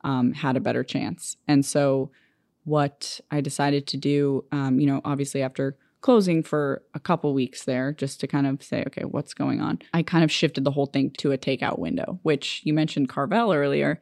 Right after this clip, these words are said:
Have you ever seen a Carvel that isn't a takeout window? Right?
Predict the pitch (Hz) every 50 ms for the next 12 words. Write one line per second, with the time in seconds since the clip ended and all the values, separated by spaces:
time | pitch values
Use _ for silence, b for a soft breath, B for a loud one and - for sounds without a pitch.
0 | - 208 208 254 302 415 370 - - - 247 233 214 - - 196 185 165 156 156
1 | 185 220 233 220 160 156 - _ - 147 - 185 220 277 - _ _ - - 247
2 | - - 269 277 277 294 302 - 311 349 359 359 392 415 - _ _ _ - 190
3 | 220 339 -